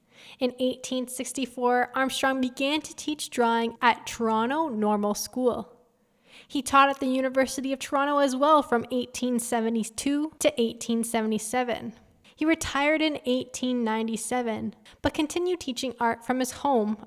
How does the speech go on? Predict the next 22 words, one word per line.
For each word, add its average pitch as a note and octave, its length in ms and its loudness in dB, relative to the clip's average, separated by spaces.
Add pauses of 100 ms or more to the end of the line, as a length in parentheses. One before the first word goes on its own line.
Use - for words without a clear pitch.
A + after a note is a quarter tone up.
until A#3 500 -4
he C#4 80 -6
passed. - 680 -12 (1200)
Armstrong C#4+ 400 2
passed C#4 400 2
in B3+ 140 2
nineteen D#4 560 -2
fourteen, B3 800 0 (180)
just C4 280 -2
before A#3 460 -4
World A3 500 -6
War A#3+ 220 0
One G3+ 460 -2
broke G3+ 380 -4
out, B3 260 -2 (840)
which A#3+ 240 4
would A#3 120 6
not A3+ 280 4
have C4+ 260 -2
been G#3+ 380 0
a A#3 120 -6
sight - 600 -4